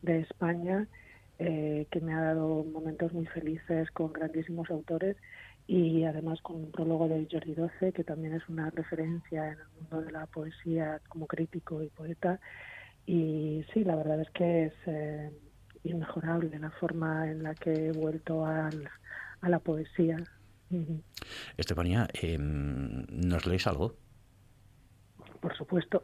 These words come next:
Speaker 2: Un pequeño, un poema,
Speaker 1: Hombre,
Speaker 2: un
Speaker 1: ¿verdad?
Speaker 2: extracto.
Speaker 1: <laughs> Claro que sí. <clears throat> Aquí estamos de nuevo, de rodillas,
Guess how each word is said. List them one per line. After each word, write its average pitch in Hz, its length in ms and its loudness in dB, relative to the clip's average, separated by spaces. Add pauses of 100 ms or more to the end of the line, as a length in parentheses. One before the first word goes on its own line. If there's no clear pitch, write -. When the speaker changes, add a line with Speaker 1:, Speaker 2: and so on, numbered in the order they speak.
(140)
Speaker 2:
Un 240 200 12
pequeño, 76 360 2
un 80 100 2
poema, - 100 4
Speaker 1:
Hombre, 165 200 10
Speaker 2:
un 160 60 10
Speaker 1:
¿verdad? 151 120 6
Speaker 2:
extracto. 147 460 8
Speaker 1:
<laughs> - 1200 6
Claro 160 260 6
que 160 120 -4 (100)
sí. 165 140 -8 (280)
<clears throat> - 60 4 (2000)
Aquí 190 220 4
estamos 175 500 8
de 170 100 4
nuevo, 160 460 4 (540)
de 170 140 4
rodillas, 160 640 0